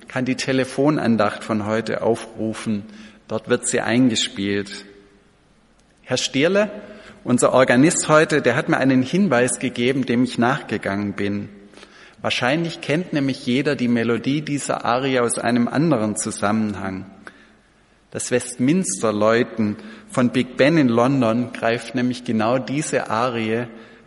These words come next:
aus dem Messias von Händel auf und variiert dabei Töne aus Takt fünf und sechs.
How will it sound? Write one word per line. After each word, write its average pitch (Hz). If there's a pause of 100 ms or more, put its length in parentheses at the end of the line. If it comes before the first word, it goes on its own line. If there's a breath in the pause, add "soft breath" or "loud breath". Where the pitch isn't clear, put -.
aus -
dem 110
Messias 127
von 120
Händel 127
auf - (560)
und 113
variiert 117
dabei 107
Töne 131
aus -
Takt -
fünf 135
und 113
sechs. -